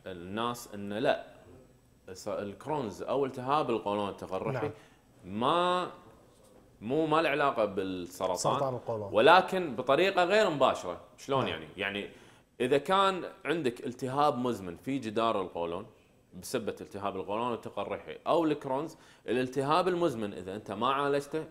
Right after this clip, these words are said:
Speaker 1: الخلايا هذه تتغير مع الوقت، فتصير أنت معرض للإصابة بسرطان القولون أكثر من الناس العادية.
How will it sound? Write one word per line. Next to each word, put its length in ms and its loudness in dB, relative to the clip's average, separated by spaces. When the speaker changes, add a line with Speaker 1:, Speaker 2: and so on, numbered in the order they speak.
Speaker 1:
الخلايا 640 2
هذه 320 2
تتغير 520 -4
مع 160 -4
الوقت، 260 -6
فتصير 380 -2
أنت 200 -4
معرض 640 0
للإصابة 1000 -2
بسرطان 600 -2
القولون 420 -2
أكثر 340 -6
من 160 -6
الناس 520 -8
العادية. 580 -6